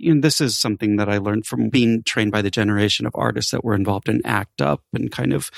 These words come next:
that moment of feminism and kind of queer activism in the eighties and early nineties, where so much of that project was trying to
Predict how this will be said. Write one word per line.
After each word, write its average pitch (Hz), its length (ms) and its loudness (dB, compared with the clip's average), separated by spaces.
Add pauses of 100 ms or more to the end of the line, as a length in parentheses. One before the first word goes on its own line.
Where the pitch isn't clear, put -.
(360)
that 107 240 -2
moment 104 540 0
of - 500 -2 (400)
feminism 120 680 2
and 101 140 0
kind 104 140 -2
of 92 120 -6
queer 120 320 2
activism 104 1000 0 (320)
in 120 140 0
the - 140 -2
eighties 107 360 0
and 120 100 -4
early 107 320 0
nineties, 107 460 0
where 107 100 -6
so 120 380 2
much 107 240 -4
of 113 100 -6
that - 300 -4
project 127 680 -2 (460)
was 113 320 2
trying 110 600 2
to 101 760 0